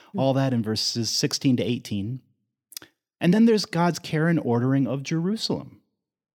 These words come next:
Speaker 2: God builds her up, gathers her outcasts, doctors their broken hearts and grief, all of that in verses two and three, provides security and safety for Jerusalem's children,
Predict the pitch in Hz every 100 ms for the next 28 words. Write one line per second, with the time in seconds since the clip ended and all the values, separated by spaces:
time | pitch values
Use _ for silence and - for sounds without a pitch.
0 | _ _ _ - 120 107 95 120 131 -
1 | 139 127 151 - - - - 104 127 139
2 | 156 147 - 123 110 127 139 139 135 143
3 | - - _ _ - 127 131 - 165 156
4 | 135 117 107 117 123 131 98 - 131 156
5 | - 92 90 117 143 170 - 107 120 120
6 | 127 110 107 113 - - 131 120 113 135
7 | 139 135 131 - _ - - _ - 131
8 | 139 139 127 - - - - - 180 180
9 | 180 165 131 107 - - 156 170 - 101
10 | - 117 131 139 - 156 160 - - 233
11 | 196 101 85